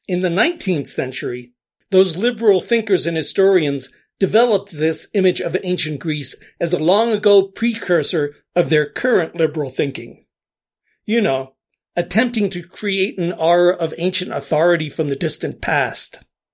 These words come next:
Thus, Athens in four hundred B C became the birthplace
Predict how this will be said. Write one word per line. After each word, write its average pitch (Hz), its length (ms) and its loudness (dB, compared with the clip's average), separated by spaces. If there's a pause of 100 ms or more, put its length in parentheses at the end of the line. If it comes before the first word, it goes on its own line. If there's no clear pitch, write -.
(140)
Thus, 175 380 2 (240)
Athens 196 460 0
in 165 120 -2
four 196 260 2
hundred 160 320 -4
B 165 180 -6
C 160 560 -6 (240)
became 180 380 0
the 156 80 0
birthplace 151 840 -2